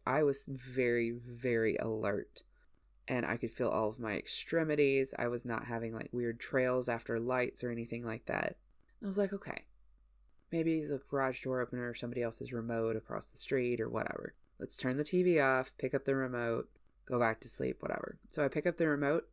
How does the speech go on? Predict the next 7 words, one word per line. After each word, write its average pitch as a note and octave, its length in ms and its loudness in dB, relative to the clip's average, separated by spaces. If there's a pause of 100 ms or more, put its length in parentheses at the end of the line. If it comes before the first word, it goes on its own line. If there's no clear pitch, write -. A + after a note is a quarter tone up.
The C3+ 180 -10
T F3 280 -4
V D#3 420 -2 (560)
will C3+ 240 2
not C3+ 480 -4 (300)
turn - 240 -8
off. - 460 -8